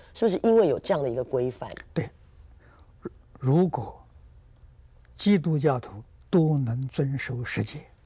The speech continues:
Speaker 2: 确实不犯，啊，这个人我相信他一定上天堂。啊，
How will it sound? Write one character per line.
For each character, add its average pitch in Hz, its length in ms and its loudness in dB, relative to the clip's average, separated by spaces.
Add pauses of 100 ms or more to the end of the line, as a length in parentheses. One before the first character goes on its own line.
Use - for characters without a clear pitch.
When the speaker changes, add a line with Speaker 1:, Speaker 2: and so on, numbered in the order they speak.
(800)
Speaker 2:
确 - 320 6
实 - 220 2
不 170 180 4
犯， 220 280 6 (1600)
啊， 147 80 -6
这 139 120 -2
个 135 100 -4
人 117 180 -4
我 113 80 -8
相 117 240 -6
信 110 220 -8 (200)
他 - 140 -8
一 117 100 -8
定 113 140 -10
上 - 200 -12
天 - 180 -18
堂。 - 160 -14 (1600)
啊， - 180 -12